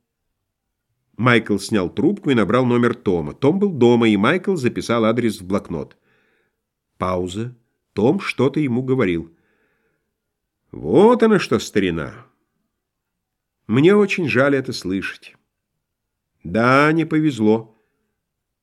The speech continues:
"В чём дело?" спросила Джулия. Майкл сделал ей знак молчать.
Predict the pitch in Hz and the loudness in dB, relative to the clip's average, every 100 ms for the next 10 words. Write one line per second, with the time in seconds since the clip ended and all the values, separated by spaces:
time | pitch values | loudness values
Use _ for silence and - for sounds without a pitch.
0 | _ - - 139 160 185 98 - 104 92 | _ -16 -6 -4 -2 -2 -4 -4 -6 -6
1 | 90 87 85 90 80 76 - _ _ _ | -4 -4 -6 -4 -4 -6 -10 _ _ _
2 | _ _ - 78 107 139 165 117 95 127 | _ _ -12 -4 -2 -2 -4 -6 0 0
3 | 151 139 135 113 113 131 135 - 73 69 | 0 -4 -6 -4 -6 -6 -8 -8 -10 -10